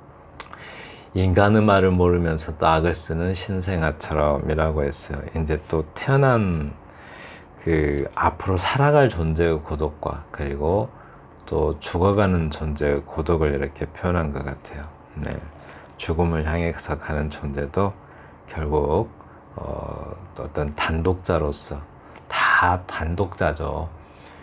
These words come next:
어, 키에르케고르가 말하는 단독자는 신 앞의 단독자지만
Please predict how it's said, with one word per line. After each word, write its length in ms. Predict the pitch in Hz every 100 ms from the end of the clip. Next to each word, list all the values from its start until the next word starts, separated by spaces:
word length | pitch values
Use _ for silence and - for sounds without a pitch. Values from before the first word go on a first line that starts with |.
| - - -
어, 560 | 76 71 73 71 78 90
키에르케고르가 840 | - 131 135 135 123 113 113 104 92
말하는 500 | 78 78 76 78 82
단독자는 800 | - 78 82 - 76 76 71 76
신 240 | - 110
앞의 300 | 110 113 85
단독자지만 1000 | - 73 76 78 - 71 73 71 71